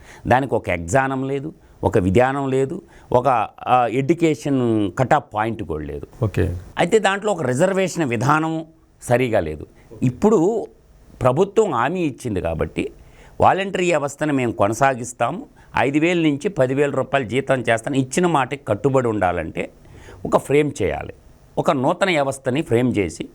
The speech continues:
Speaker 1: చట్టబద్ధంగాని రాష్ట్ర శాసనసభలో పెట్టి చర్చించి చట్టం కల్పించి చట్టభద్రత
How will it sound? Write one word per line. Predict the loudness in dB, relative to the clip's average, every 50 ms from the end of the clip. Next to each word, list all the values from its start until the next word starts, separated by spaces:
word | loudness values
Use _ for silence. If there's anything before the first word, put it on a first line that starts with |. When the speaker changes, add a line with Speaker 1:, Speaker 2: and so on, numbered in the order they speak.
| _ -20 -20 -20 -20 -20 -20 -20
Speaker 1:
చట్టబద్ధంగాని | _ -6 0 0 0 0 2 _ 0 0 2 -2 -4 -2 -2 -2 -2 0 0 0 0 0 -2 -6 -12 -16 _ _ _ _ _ _ _ 0 2
రాష్ట్ర | 2 2 0 -2 _ -8
శాసనసభలో | -6 0 2 2 2 2 -2 -6 -6 -2 -2 -2 -2 0 0 -2
పెట్టి | -2 -2 -4 -4 -4 -4 -8 -10 -10 -10 _ _ _ -20 -20 -16 _ 0
చర్చించి | 0 0 0 0 0 2 2 2 0 -4 -6 -6 -8 -20 -20 -20 -20 -20
చట్టం | -14 -2 0 0 0 0 2 0 0 0
కల్పించి | 2 -2 -2 -2 -2 0 0 0 0 0 -4 -10 -10 -10 -16 -20 -20
చట్టభద్రత | -4 0 0 0 0 2 _ -2 0 0 -2 -2 -2 -6 -4 -2 -2 -2 -2